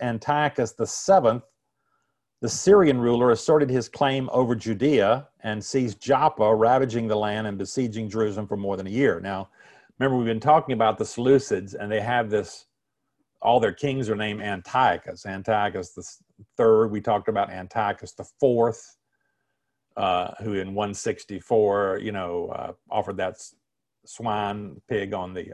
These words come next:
altar at Jerusalem and started the Maccabean revolt. This is now Antiochus the seventh. They're still,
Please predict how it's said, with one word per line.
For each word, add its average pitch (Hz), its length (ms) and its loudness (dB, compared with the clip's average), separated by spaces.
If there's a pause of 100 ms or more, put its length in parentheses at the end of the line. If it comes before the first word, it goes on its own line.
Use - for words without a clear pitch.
altar 101 380 -6
at 104 100 -14
Jerusalem 104 720 -4
and 95 80 -16
started 101 300 -4
the 98 80 -4
Maccabean 98 520 -6
revolt. 113 640 4 (680)
This 123 180 -2
is 123 100 0
now 110 240 2
Antiochus 110 760 0
the 92 120 -14
seventh. 127 640 2 (340)
They're 92 140 -6
still, 98 420 -2